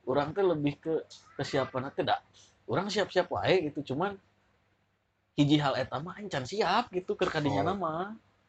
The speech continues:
Speaker 2: Tapi ada kemungkinan cewek yang bisa nerima nggak dengan alasan Mane itu?
Speaker 1: Ada.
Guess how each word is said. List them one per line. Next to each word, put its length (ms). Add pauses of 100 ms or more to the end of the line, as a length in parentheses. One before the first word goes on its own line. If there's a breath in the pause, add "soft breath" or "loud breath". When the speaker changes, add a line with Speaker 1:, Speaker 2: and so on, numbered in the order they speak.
(800)
Speaker 2:
Tapi 340 (240)
ada 240
kemungkinan 480
cewek 240
yang 160
bisa 180
nerima 440
nggak 180 (240)
dengan 260
alasan 360
Mane 260
itu? 180 (760)
Speaker 1:
Ada. 420